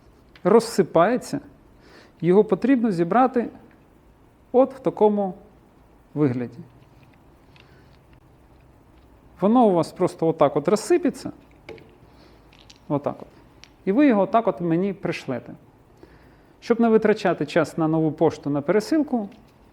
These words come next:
ми його зразу, одразу з вами зберемо. Оце деталь в нас від-, відповідає за те, відпов-, відповідає за те, щоб тримати ваш приклад на трубі.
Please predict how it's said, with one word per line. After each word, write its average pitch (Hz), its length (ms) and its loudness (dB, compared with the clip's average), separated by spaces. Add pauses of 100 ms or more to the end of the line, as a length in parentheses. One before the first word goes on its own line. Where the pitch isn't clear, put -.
(160)
ми 220 120 2
його 196 200 2
зразу, 202 340 2
одразу 180 420 2
з 151 80 -2
вами 185 240 0
зберемо. 135 500 0 (840)
Оце 294 380 2 (200)
деталь 170 360 -2
в 185 100 -4
нас 185 280 -4
від-, 170 180 -4 (200)
відповідає 170 760 2
за 143 140 -4
те, 262 240 2
відпов-, 185 380 -4 (480)
відповідає 139 680 0
за 127 140 -4
те, 262 200 2
щоб 165 180 -10
тримати 170 480 -4
ваш 139 180 -6
приклад 185 500 -2
на 156 240 -2
трубі. 131 420 -4